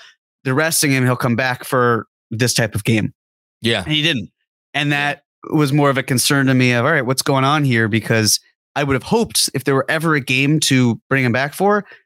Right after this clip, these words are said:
Speaker 1: it's
Speaker 2: Yeah.
Speaker 1: this one. You're shorthanded. Guys are tired. You've got LeBron James coming in.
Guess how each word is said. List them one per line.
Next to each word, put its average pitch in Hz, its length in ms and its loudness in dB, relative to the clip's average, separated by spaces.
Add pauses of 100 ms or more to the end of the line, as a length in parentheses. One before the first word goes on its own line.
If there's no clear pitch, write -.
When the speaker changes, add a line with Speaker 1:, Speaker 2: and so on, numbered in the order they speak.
(160)
Speaker 1:
it's 131 160 -2
Speaker 2:
Yeah. - 60 0
Speaker 1:
this - 120 -2
one. 101 200 -6
You're 117 480 0
shorthanded. 147 720 0
Guys 127 240 0
are 120 60 0
tired. 131 460 0
You've 113 120 -8
got 120 140 -2
LeBron 123 320 0
James 123 340 2
coming 123 280 2
in. 123 240 2